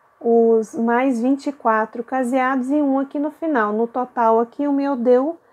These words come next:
setenta e três caseados pra fazer aqui três galhos de flor deste aqui. Tá bom, pessoal? Então,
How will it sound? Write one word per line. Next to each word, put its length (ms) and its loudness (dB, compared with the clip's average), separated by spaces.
setenta 680 -4
e 80 0
três 460 -2
caseados 540 -2
pra 180 -6
fazer 400 0
aqui 340 -2
três 600 -2
galhos 520 0
de 120 -4
flor 440 0
deste 400 0
aqui. 280 -10
Tá 80 -10
bom, 240 0
pessoal? 520 -2
Então, 640 0